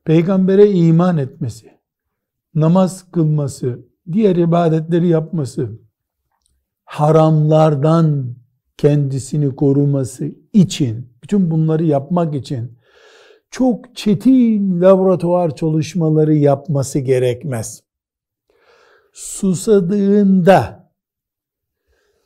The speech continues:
suyu gördüğü yerde bardak bulsa da bulmasa da eğilip içtiği gibi, yani bir tür mıknatısın demir metali çekerkenki gücü gibi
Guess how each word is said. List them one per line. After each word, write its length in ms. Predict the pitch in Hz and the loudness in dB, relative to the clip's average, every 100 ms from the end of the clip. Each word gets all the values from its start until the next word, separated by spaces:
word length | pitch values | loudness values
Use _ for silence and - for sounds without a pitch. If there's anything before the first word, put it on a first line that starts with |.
| _ | _
suyu 540 | - - 190 202 233 175 | -20 -8 -2 0 0 0
gördüğü 680 | 202 208 202 170 202 240 208 | 4 4 2 -2 -2 -2 0
yerde 680 | 170 165 160 151 180 139 | 2 4 2 0 -2 2
bardak 520 | 151 170 160 202 196 | 2 2 0 -2 -4
bulsa 540 | 151 139 170 147 202 190 | -4 -2 -2 -4 -4 -2
da 200 | 180 139 | -2 0
bulmasa 680 | 170 180 170 160 143 160 | 0 0 -2 -2 -2 0
da 140 | 160 165 | 0 0
eğilip 720 | 165 160 170 165 175 180 - | 4 4 4 2 0 -2 -4
içtiği 640 | 170 - - - 160 170 | -6 -6 -10 -2 2 2
gibi, 360 | 147 135 123 120 | 0 -2 -4 -6
yani 520 | 127 139 143 139 135 - _ _ _ 156 | -6 -4 -4 -4 -6 -14 _ _ _ -2
bir 360 | 170 185 156 | 0 0 -4
tür 360 | - 175 160 165 _ _ _ _ - | -4 -2 -2 -8 _ _ _ _ -8
mıknatısın 1600 | 123 127 151 156 175 156 156 151 - 143 - 180 180 156 170 _ _ _ - | -6 0 0 -2 -2 0 0 0 -4 -4 -4 -2 -2 -2 -8 _ _ _ -2
demir 420 | 151 151 156 160 156 | 2 4 4 0 0
metali 600 | 143 147 180 160 165 - | -2 0 0 0 0 -2
çekerkenki 1160 | 165 151 165 156 156 156 160 151 131 165 135 | -4 -4 0 0 0 -2 -2 -2 -4 -6 -6
gücü 300 | 127 139 147 | -6 -6 -6
gibi 480 | 147 156 147 139 - | -4 -2 2 0 -2